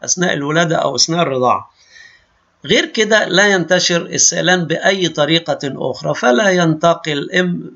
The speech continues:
لا عن طريق مشاركة الطعام ولا المشروبات ولا التقبيل العادي ولا العناق ولا، ولا السلام باليدين ولا الأحضان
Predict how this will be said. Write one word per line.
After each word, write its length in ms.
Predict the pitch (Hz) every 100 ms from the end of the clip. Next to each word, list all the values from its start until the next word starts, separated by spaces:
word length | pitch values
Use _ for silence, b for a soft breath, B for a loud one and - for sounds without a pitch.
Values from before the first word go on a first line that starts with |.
| -
لا 220 | 160 165
عن 240 | 151 156 156
طريق 440 | 151 156 170 -
مشاركة 560 | 151 151 156 - 147 135
الطعام 560 | - 135 135 135 139
ولا 200 | 151 160
المشروبات 720 | 151 147 143 147 139 147 143 - B B B B
ولا 280 | 139 175 175
التقبيل 600 | 165 156 - 139 160 160
العادي 480 | 151 135 139 131 135
ولا 300 | 147 180 175
العناق 680 | 156 135 151 156 151 135 -
ولا، 600 | 160 185 170 165 160 - - b b b
ولا 280 | - 175 180
السلام 500 | 165 - 170 180 170
باليدين 640 | 156 156 151 147 156 151 143
ولا 300 | 147 185 175
الأحضان 1000 | 165 - - 160 156 160 156 143 139